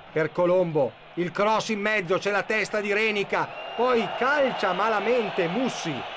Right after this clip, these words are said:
e il pallone è controllato da Virdis che si allarga sulla fascia. Virdis mette in mezzo, viene fermato, contratto il pallone, recupera Corradini, può servire Francini, parte Francini sulla sinistra, c'è anche Crippa,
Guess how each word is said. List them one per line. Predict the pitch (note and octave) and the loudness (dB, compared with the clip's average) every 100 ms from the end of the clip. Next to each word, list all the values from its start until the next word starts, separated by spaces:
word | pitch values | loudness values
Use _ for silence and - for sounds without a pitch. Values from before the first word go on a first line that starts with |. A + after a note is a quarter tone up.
| - - - | -10 -10 -4
e | E3 | 0
il | F3 F3 | 2 2
pallone | F#3 F#3 A3+ G#3+ | 2 4 4 4
è | F#3 | 2
controllato | F#3+ F3+ G3+ A3 G#3+ | 0 2 0 2 2
da | F#3+ | 2
Virdis | G3+ F#3 D3+ D#3 - - - - - - | 2 2 0 -4 -4 -10 -12 -14 -10 -4
che | |
si | D#3 G3 | -2 2
allarga | G3 A3 G#3 | 2 2 2
sulla | F#3 G#3 F3+ | 0 0 0
fascia. | - F#3+ D#3+ D#3+ D3 - - - - | 2 0 0 -2 -4 -8 -16 -16 -6
Virdis | F#3 G#3 F#3+ D#3+ | -2 0 0 0
mette | G3 G3 | 0 0
in | F#3+ | 0
mezzo, | G3 F#3 D#3+ | 2 0 0
viene | E3 F#3+ E3+ | -2 -2 -2
fermato, | F3+ F#3+ G3+ F3 | -2 0 -2 -2
contratto | E3+ E3+ G#3 F#3+ | -4 -2 -2 0
il | G3+ | -2
pallone, | F#3+ F#3+ G3 F3+ | 0 2 2 2
recupera | E3+ F3 G#3+ F#3+ | 0 0 0 0
Corradini, | G3 F#3+ F#3 F3+ D#3 C#3 - - - | 2 0 2 0 -2 -6 -10 -20 -10
può | - F3+ | -4 0
servire | G3+ G#3 G#3+ | 0 2 0
Francini, | F#3+ G3 F#3 G3+ F3 D#3 | 2 0 -2 -4 -2 0
parte | G3 F#3+ F#3 | 0 0 -2
Francini | F#3 F3+ A3 G3 | -2 -4 -4 -4
sulla | F#3+ F#3 | 0 -2
sinistra, | G3 G3 E3 E3+ D#3 | 0 -2 -2 -2 -2
c'è | G3+ | -2
anche | G#3 G3 | -2 -4
Crippa, | F3+ E3+ - | -2 -2 0